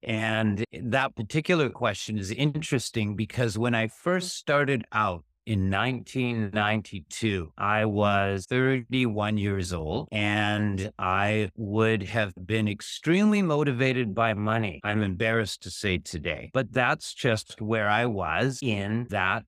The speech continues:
particular stage of my life. I thought, "Wow, if I really do well at real estate, I can make a lot of money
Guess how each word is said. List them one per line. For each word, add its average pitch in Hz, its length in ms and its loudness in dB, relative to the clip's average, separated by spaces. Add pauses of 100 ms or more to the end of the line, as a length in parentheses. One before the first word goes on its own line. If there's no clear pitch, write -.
particular 107 960 -2
stage 104 580 0
of 107 180 0
my 113 200 2
life. 147 420 0
I 104 160 -8
thought, 107 320 -2
"Wow, 131 300 2
if 95 100 -4
I 123 120 2
really 185 240 0
do 139 180 -4
well 113 380 2
at 123 120 -4
real 117 280 -2
estate, 95 680 -4
I 131 380 2
can 151 320 0
make 104 500 0
a 135 100 2
lot 110 280 2
of 113 100 -2
money 175 560 0